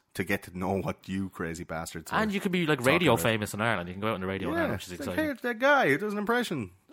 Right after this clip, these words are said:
Speaker 1: of,
Speaker 2: <laughs>
Speaker 1: uh, you know, Bill Cosby." <laughs> So the next thing to talk about, obviously, is, uh, the Patreon campaign. So
Speaker 2: Mm-hmm.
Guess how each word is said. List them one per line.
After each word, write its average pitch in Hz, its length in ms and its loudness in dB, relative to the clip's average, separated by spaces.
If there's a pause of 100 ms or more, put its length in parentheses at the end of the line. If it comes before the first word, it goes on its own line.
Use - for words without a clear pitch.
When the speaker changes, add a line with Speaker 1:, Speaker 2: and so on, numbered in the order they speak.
Speaker 1:
of, 131 200 -2
Speaker 2:
<laughs> - 0 -
Speaker 1:
uh, 135 340 4 (420)
you 175 80 -8
know, 175 220 0 (1120)
Bill 175 200 0
Cosby." 151 580 0
<laughs> - 60 -10 (1300)
So 156 260 6
the 131 120 4
next 185 200 4
thing 165 180 4
to 143 80 -2
talk 110 180 4
about, 101 220 2
obviously, 98 360 0
is, 98 200 -2
uh, 87 300 0
the - 60 -12
Patreon 95 440 -4
campaign. 73 400 -10
So 95 120 -2
Speaker 2:
Mm-hmm. 151 80 0